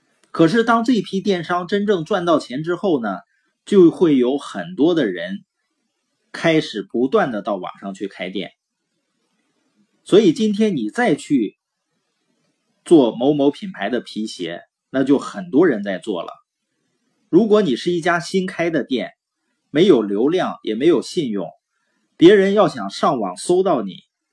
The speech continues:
你肯定是排名在很后面了，别人很难再找到你。那你还想要有生意怎么办呢？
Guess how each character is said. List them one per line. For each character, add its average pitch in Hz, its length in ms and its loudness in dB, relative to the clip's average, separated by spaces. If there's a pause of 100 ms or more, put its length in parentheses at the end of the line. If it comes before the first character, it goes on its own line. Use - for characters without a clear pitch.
(280)
你 151 160 0
肯 101 300 -12
定 151 180 -2
是 131 140 -4
排 120 320 -6
名 131 240 -8
在 139 160 -4
很 - 260 -16
后 127 340 -4
面 92 200 -12
了， - 120 -18 (1500)
别 156 180 6
人 180 180 2
很 95 280 -10
难 117 160 -8
再 156 140 -4
找 - 240 -12
到 110 160 -4
你。 87 140 -14 (800)
那 220 160 4
你 139 160 2
还 151 180 -4
想 165 260 -4
要 135 240 0
有 110 220 -6
生 175 320 -4
意 123 240 -4
怎 92 100 -10
么 95 80 -16
办 113 240 -2
呢？ 87 140 -8